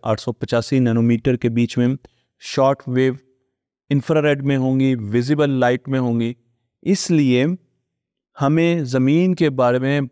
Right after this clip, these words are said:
बहुत नई मालूमात मिलने जा रही है। मैं आपको ये भी बताता चलूँ कि जब सूरज से रोशनी ज़मीन तक आती है तो वो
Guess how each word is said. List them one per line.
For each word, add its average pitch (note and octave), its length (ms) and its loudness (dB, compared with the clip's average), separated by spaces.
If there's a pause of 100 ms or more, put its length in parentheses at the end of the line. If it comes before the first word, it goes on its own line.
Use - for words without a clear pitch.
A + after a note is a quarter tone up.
बहुत C#3+ 440 -2
नई B2+ 460 0
मालूमात A#2+ 680 0
मिलने A#2 380 0 (160)
जा A2+ 260 0
रही G2+ 300 -4
है। F#2 140 -6 (400)
मैं E3 100 0
आपको F3 200 0
ये F3 100 4
भी F#3 80 0
बताता E3 360 0
चलूँ D#3 320 0
कि D#3 160 0
जब C#3+ 340 -2
सूरज E3+ 460 0
से D#3 260 0
रोशनी D3 500 0
ज़मीन B2+ 460 0
तक C#3+ 200 -4 (100)
आती B2 340 -2
है B2+ 220 0 (460)
तो D3+ 120 2
वो D#3 220 2